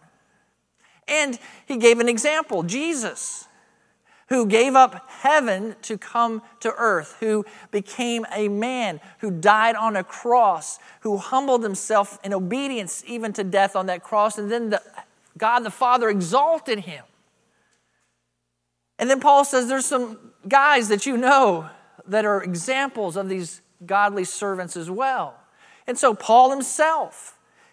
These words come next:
and Epaphroditus, who was a Philippian, and Timothy, who was Paul's co-worker who went from church to church to help Paul out.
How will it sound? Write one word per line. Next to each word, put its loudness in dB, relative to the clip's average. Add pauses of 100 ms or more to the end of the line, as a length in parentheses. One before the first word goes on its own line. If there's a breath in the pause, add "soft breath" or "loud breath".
and -2
Epaphroditus, 2
who -6
was 0
a 0
Philippian, -2 (100)
and -6
Timothy, -4 (340 soft breath)
who -6
was 2
Paul's 4 (160)
co-worker 0
who -6
went -6
from -12
church -8
to -14
church -6
to -6
help -4
Paul -2
out. -6